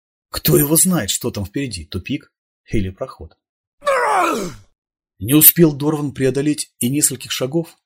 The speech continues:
как где-то там, далеко в той стороне, куда он направился, раздался вскрик. Ошибки быть не может. Так, не в силах сдержаться, кричит человек,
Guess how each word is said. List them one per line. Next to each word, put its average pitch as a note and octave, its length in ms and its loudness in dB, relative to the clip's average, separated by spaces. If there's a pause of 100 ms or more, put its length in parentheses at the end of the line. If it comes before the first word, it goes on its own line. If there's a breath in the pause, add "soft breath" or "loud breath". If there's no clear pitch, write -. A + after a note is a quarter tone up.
(240)
как A2+ 140 -4
где-то A#2 280 -4
там, B2 400 0 (140)
далеко B2 380 2
в - 100 -2
той D#3+ 180 6
стороне, C#3+ 460 2
куда F#2+ 300 -2
он F2 100 -4
направился, G2 680 -4 (540)
раздался C3+ 580 2
вскрик. - 500 -6 (920)
Ошибки E3+ 500 2
быть D#3 220 4
не F3 80 2
может. G2+ 460 -4 (760)
Так, - 280 0 (180)
не A#2+ 160 2
в C3 60 6
силах D#3 340 4
сдержаться, C#3 540 2
кричит C3 320 -4
человек, B2+ 560 0